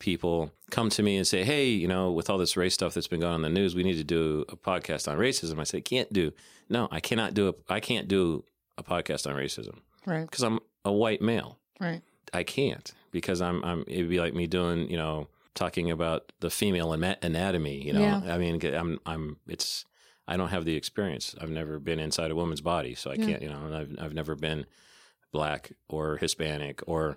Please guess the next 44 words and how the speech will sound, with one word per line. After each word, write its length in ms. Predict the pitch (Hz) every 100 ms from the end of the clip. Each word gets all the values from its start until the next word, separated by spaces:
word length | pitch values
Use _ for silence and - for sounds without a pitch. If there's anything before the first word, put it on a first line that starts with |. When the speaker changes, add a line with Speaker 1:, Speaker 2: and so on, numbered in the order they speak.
| - 92
Speaker 1:
anything 360 | 92 - 92
else. 360 | 95 80 - -
I'm, 300 | 80 76 76
am 200 | 85 87
who 140 | 87 80
I 120 | 87
am. 280 | 87 71 -
So 420 | - 87 82 78 - _ -
you 80 | 87
know, 80 | 82
I 60 |
don't 160 | 90 85
think 180 | 92 -
that, 320 | 80 - -
that 140 | 113 113
doesn't 240 | 110 107
mean 140 | 104
I 80 | 90
can't 300 | - 104 87
be 160 | 87 80
part 340 | - - 85
of 80 | 78
the 80 | 69
discussion, 720 | - 73 - 101 95 - 76
but 80 | 73
I 80 | 73
just 200 | 76 -
think 220 | 85 71
that 160 | 73 69
it's, 280 | 67 - -
it's, 360 | - - -
uh, 220 | 64 64 62 - -
presumptuous, 920 | 85 98 110 101 90 76 - - -
would 240 | 85 104 104
be 140 | 90
presumptuous 640 | - 82 87 87 85 -
of 100 | 73
me 140 | 76 71
to 60 |
have 220 | 80 76
a, 200 | 73 69 -
a 100 | 73
white 360 | 82 78 69 -
guest 440 | 78 76 -